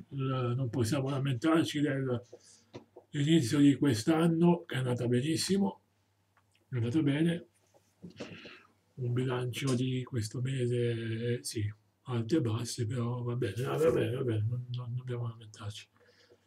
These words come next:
Questo undicesimo anno è andata bene, dai.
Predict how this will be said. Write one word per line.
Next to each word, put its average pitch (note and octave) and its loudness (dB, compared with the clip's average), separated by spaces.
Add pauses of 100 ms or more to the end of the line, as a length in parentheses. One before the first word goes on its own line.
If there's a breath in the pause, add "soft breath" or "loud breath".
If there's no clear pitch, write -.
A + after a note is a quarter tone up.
(2500)
Questo D#3 10
undicesimo E3 8
anno D3 -4
è C#3 -4
andata C3 -6
bene, A2 -4
dai. C3 -2